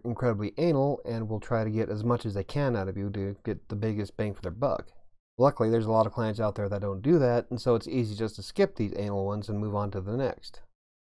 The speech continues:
You may also consider blacklisting a client if they have an excessively high rejection or revision rate. This doesn't necessarily mean the client is bad, though. It could simply mean that the client hasn't found an author that could fit what they need.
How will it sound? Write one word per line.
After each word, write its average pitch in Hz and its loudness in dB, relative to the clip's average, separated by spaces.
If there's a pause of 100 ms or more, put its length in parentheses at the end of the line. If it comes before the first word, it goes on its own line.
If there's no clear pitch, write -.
(120)
You 135 4
may 143 4
also 208 4
consider 151 0
blacklisting 120 0
a 107 -2
client 107 -4
if 107 -8
they 113 0
have 110 0
an 107 -2
excessively 127 -2
high 117 -2
rejection 110 0
or 104 0
revision 104 0
rate. 80 -8 (480)
This 233 6
doesn't 147 4
necessarily 117 2
mean 110 0
the 98 -2
client 95 -6
is 92 -4
bad, 131 2
though. - -4 (360)
It 131 -6
could 131 -2
simply 117 -2
mean 143 4
that 127 2
the - -8
client 117 -2
hasn't 110 -4
found 107 -2
an 107 -4
author 139 2
that 120 2
could 113 -8
fit 101 -2
what 101 -4
they 101 -2
need. 151 -4